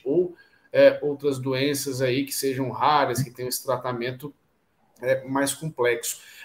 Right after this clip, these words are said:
Agora, pra chamar a doutora Carol pro nosso bate-papo, eu queria que ela detalhasse pra gente, e aí a doutora Larissa também fica à vontade pra, pra, pra entrar no papo,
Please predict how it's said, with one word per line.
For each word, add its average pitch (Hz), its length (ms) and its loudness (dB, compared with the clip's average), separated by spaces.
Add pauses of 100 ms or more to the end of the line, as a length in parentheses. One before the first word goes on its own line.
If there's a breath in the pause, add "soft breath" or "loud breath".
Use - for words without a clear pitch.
Agora, 202 260 8
pra 226 160 4
chamar 196 580 4
a 160 280 4
doutora 156 320 0
Carol 175 520 4
pro 147 160 -6
nosso 139 380 -2
bate-papo, 135 640 -2 (400 loud breath)
eu 170 120 0
queria 202 180 6
que 226 80 2
ela 214 140 4
detalhasse 185 640 4
pra 156 180 4
gente, 160 500 -2
e 139 60 2
aí 139 160 6
a 170 60 2
doutora 160 260 -2
Larissa 151 400 0
também 139 220 -4
fica 131 240 -6
à - 20 0
vontade 131 600 -4
pra, 113 260 -8
pra, 110 220 -8
pra 113 280 -8
entrar 117 240 -12
no 113 80 -12
papo, 143 460 0